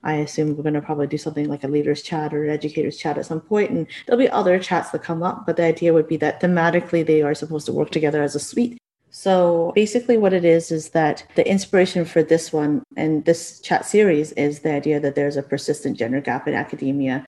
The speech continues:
and probably in healthcare leadership as well in many ways, even though women are increasingly in academia and healthcare as a great constituency within it. We provide a lot of the care. Leadership roles tend to still be quite male dominated in, you know, a hospital that has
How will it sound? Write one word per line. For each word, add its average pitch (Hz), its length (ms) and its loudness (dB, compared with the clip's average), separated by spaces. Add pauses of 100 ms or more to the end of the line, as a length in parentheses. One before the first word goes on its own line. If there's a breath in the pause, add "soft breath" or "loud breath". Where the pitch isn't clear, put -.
and 180 100 2
probably 190 240 4
in 180 80 2
healthcare 147 400 -2
leadership 135 380 -4
as 139 180 -14
well 127 300 -4
in 135 80 -2
many 135 180 -2
ways, 131 320 -4 (340 loud breath)
even 170 220 2
though 151 340 0
women 151 280 2
are 139 100 4
increasingly 147 720 0
in 170 460 2
academia 160 420 -2
and 156 140 0
healthcare 160 580 -2
as 156 260 -6
a 143 300 -4 (220)
great 185 340 -2
constituency 175 760 -2
within 156 300 2
it. - 300 -4 (340)
We 151 160 -2
provide 147 320 -4
a 147 80 0
lot 143 160 -2
of 139 60 -6
the 143 80 -6
care. 156 440 -2
Leadership 156 360 -2
roles 139 180 -4
tend 143 220 -4
to 131 80 -2
still 147 240 -4
be 135 240 -2 (320)
quite 156 180 -6
male 147 160 -4
dominated 151 720 -4 (100)
in, 147 460 -2
you - 160 -6
know, 143 100 0
a - 20 -2
hospital 160 440 -2
that - 160 -2
has 151 480 -6